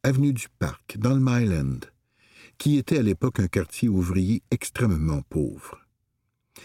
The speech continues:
Il cherchait par tous les moyens à améliorer son sort. « J'ai dû avoir cinquante jobs différents »,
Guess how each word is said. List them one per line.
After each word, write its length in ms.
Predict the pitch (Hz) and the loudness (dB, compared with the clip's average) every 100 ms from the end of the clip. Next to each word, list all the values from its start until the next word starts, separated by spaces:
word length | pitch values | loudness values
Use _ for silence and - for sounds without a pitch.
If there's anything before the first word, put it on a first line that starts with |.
| - - | -14 -2
Il 160 | 135 | 0
cherchait 420 | - 131 - - | 2 0 0 -2
par 160 | 135 104 - - | 0 -2 -4 -2
tous 140 | 180 | 0
les 160 | 123 107 | 2 2
moyens 480 | 101 117 113 104 107 _ _ _ | 4 4 2 2 -2 _ _ _
à 140 | 95 - | -8 -2
améliorer 500 | - 113 101 92 78 | 0 2 4 2 0
son 200 | 80 85 | -2 -4
sort. « 600 | 73 76 71 - - _ _ _ _ _ _ _ _ _ - - | -6 -10 -10 -14 -20 _ _ _ _ _ _ _ _ _ -20 -14
J'ai 220 | - 143 139 | -2 0 2
dû 200 | 135 147 | 2 2
avoir 320 | 101 117 113 | 2 0 -2
cinquante 680 | - - 185 - 127 120 92 | -4 -2 -2 0 0 0 2
jobs 220 | 107 107 | 0 0
différents », 500 | 85 85 - 78 71 | -2 -4 -2 -2 -4